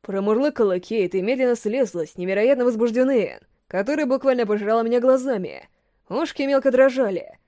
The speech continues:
а затем глазки умницы расширились, когда я вновь вошел в нее. Крепко охватив меня ножками,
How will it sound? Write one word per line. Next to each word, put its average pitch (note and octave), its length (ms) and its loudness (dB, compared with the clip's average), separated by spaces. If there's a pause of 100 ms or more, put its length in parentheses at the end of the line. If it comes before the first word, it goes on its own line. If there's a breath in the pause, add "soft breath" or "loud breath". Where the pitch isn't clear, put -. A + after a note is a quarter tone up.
(140)
а F#3 120 -4
затем G#3+ 280 0
глазки A3+ 380 0
умницы A#3+ 300 0
расширились, A#3 600 -4
когда F#3+ 280 -2
я G3 80 0
вновь A3+ 180 -2
вошел A#3 340 -2
в F3+ 60 -4
нее. E3 320 -6 (460)
Крепко B3 400 0
охватив A3 380 -2
меня F#3+ 260 -2
ножками, F#3 640 -6